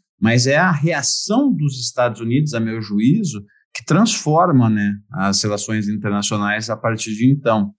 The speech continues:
Então aí foi tudo isso que acabou levando a esse período aí de,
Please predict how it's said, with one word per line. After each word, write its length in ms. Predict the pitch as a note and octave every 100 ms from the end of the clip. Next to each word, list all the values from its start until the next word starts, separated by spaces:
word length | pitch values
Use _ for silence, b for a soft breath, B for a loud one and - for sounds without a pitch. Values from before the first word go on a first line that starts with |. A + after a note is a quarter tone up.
| _ b b b
Então 200 | _ C3
aí 360 | D3 B2+ C3+ A3+ -
foi 200 | - E3+ F3 _ _ _ -
tudo 320 | G#3+ C4+ F#3+
isso 380 | D#3 G#3 - -
que 140 | A3+ - G#3
acabou 580 | F3 F3 F#3+ C#3+ C#3+
levando 580 | E3+ F#3 C#3+ C3+ E3+ F#3
a 80 | E3
esse 300 | D#3 - -
período 600 | F3 E3+ C3+ D3+ F3 D3
aí 220 | A2+ B2+
de, 380 | C#3 A#2 A#2 G2+